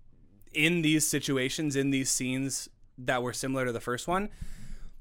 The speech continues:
he was on the other side of it. Like, in every, in every scenario, like, he wasn't the person in the middle of those situations anymore. He was,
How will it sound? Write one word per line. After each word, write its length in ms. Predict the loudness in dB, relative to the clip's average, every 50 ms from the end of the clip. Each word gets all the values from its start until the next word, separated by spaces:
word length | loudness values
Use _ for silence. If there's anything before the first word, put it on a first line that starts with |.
| -14 -14 -14 -14 -14 -8 -4
he 280 | 0 6 8 10 10
was 120 | 10 10 8
on 160 | 8 10 10
the 100 | 12 12
other 220 | 12 12 10 8
side 280 | 6 6 6 6 6 4
of 120 | 2 -2
it. 160 | -4 -8 -4 2
Like, 180 | 2 4 4
in 140 | 4 2 2 6
every, 480 | 8 8 8 10 8 6 8 8 8 6
in 180 | 6 6 6 6
every 220 | 6 8 8 6
scenario, 580 | 4 4 4 4 6 6 8 8 8 8 6 6
like, 200 | 6 4 2 2
he 160 | 2 2 6
wasn't 380 | 8 10 10 10 8 6 2
the 80 | 2 4
person 380 | 8 8 8 8 8 6 2 2
in 300 | 2 4 4 4 4 4
the 80 | 4
middle 320 | 4 4 6 6 6 6 4
of 80 | 4
those 180 | 4 2 0 2
situations 580 | 0 -2 -2 0 0 2 2 0 0 0 2
anymore. 440 | 2 2 4 4 4 6 6 6 4
He 180 | 4 2 2 2
was, 460 | 4 4 4 2 2 0 -2 -4 -6